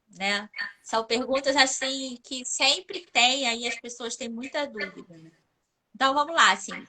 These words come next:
pra pon-, pra, o que você faz no tempo livre, né? Ou que, é, quais são seus hobbies também, né? Mas as pessoas costumam dizer mais modernizado, assim, o que você faz no tempo livre.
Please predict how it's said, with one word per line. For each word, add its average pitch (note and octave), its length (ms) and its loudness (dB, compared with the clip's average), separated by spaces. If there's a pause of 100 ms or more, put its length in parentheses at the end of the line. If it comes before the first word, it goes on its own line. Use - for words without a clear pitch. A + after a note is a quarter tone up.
pra B3 160 2
pon-, D#4 360 0
pra, C#4+ 140 -2 (160)
o C#4 80 -10
que F#4+ 100 0
você G4 260 -4
faz D4+ 300 4
no D4+ 120 -6
tempo D4 280 -2
livre, F3 540 -10 (140)
né? F3+ 160 -2
Ou A#3 320 4 (280)
que, F#3+ 220 -12
é, G#3 120 -2
quais A#3+ 200 0
são B3 100 -2
seus G#3+ 220 -4
hobbies G#3 460 6
também, F#3+ 360 -2
né? G#3+ 200 0
Mas G3+ 160 -8
as - 80 -2
pessoas A#3 280 -6
costumam - 320 -10
dizer A#3 200 -6
mais A#3 260 0
modernizado, A3 680 2
assim, A#3 160 -8
o A#3+ 40 -8
que - 80 -20
você C4+ 80 -12
faz B3 200 -2
no A#3+ 60 -10
tempo A#3+ 260 -8
livre. E3 420 -16